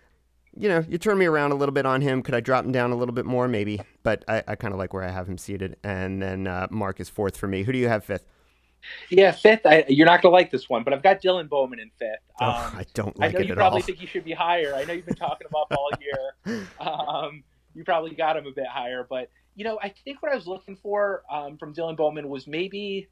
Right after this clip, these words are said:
Speaker 2: more, more results, um, maybe something more. Uh, I don't believe he had any hundred milers this year. Is that right?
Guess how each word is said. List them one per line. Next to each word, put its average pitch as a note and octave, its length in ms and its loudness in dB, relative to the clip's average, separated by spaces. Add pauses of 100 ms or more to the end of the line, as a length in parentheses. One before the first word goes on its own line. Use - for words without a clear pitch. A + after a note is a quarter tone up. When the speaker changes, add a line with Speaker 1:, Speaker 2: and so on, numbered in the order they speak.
(540)
Speaker 2:
more, G3+ 600 4
more D#3 180 4
results, F3 680 2
um, C3+ 400 -8 (100)
maybe E3 800 -6 (220)
something D#3 580 -2
more. C#3+ 600 2
Uh, A#2+ 520 0 (400)
I D3+ 160 -6 (220)
don't G#3+ 240 0
believe F#3+ 340 -10
he F#3 120 -8
had E3 280 -4
any E3+ 220 -10
hundred F3 340 -4
milers F#3+ 400 0
this G3 160 -10
year. G3+ 180 0
Is D#3 100 -4
that D#3+ 200 0
right? F3+ 320 -2